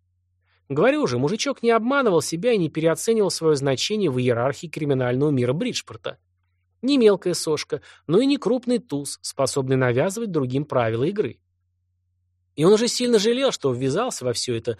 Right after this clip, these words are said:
желая как можно скорее выпутаться и вернуться к привычным занятиям.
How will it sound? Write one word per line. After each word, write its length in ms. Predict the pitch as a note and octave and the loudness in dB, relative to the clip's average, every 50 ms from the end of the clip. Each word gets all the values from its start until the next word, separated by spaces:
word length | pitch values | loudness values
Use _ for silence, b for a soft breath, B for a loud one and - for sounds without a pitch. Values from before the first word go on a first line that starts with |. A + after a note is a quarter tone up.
| B B B B B | B B B B B
желая 260 | - C3 F3 B3+ C#4 | -2 2 4 4 4
как 160 | C4+ - G#3+ - | 2 0 -2 -2
можно 220 | A3+ G#3 F#3+ G#3 | -2 -2 0 -2
скорее 380 | F#3 - - F#3+ E3+ D#3+ C#3+ B2 | -4 -2 -2 0 2 2 2 2
выпутаться 580 | B2 F#3+ A#3+ - A#3+ - - D3 - - C#3+ | 2 0 -2 -2 -6 -8 -6 -8 -6 -4 -4
и 40 | C3 | -2
вернуться 440 | A#2+ A#2+ A2+ A2+ B2+ D3+ D#3 - - | -2 -2 -2 -2 -4 -4 -4 -8 -12
к 80 | - | -8
привычным 480 | _ B2 B2 A2+ A#2 G#2+ - - B2 A#2 | _ -2 -2 -2 -2 -4 -4 -4 -6 -2
занятиям. 580 | A2 D#3 F#3+ G3 B2+ G2+ - - A#2+ B2 C#3+ | -2 0 0 -2 -4 -6 -10 -12 -14 -14 -16